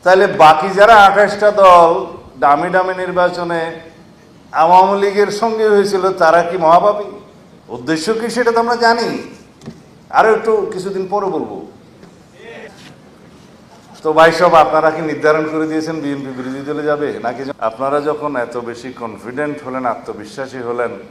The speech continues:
যে সরকারি দল হবেন, তাহলে নির্বাচন না আসেন না কেন? আজকে এই বাহানা, কালকে এই বাহানা, পরশু এই বাহানা দিয়ে নির্বাচনকে বাধাগ্রস্ত করতে চাচ্ছেন কেন?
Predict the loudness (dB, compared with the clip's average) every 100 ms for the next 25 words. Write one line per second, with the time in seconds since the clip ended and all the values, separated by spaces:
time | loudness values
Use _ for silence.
0 | -20 -20 _ -20 -20 -20 -16 -8 -8 -6
1 | -6 -6 -4 -6 -4 -6 -4 -6 -6 -10
2 | -14 -20 -20 -20 -12 0 0 2 2 4
3 | 6 6 6 6 6 4 4 4 2 2
4 | -4 -6 -2 2 2 4 6 6 8 6
5 | 8 8 8 6 4 4 0 -2 -8 -12
6 | -12 -12 -14 -14 -16 -16 -18 -20 -20 -20
7 | -20 -20 -20 -12 2 4 4 0 2 4
8 | 4 4 4 2 4 2 2 0 -4 0
9 | 0 2 0 0 -8 -6 -6 -2 -2 -2
10 | 0 -2 -2 -4 -4 -6 -12 -20 -20 -20
11 | -12 -8 0 0 0 -6 -4 -2 0 0
12 | -2 -10 -14 -14 -14 -6 -6 -6 -10 -10
13 | -12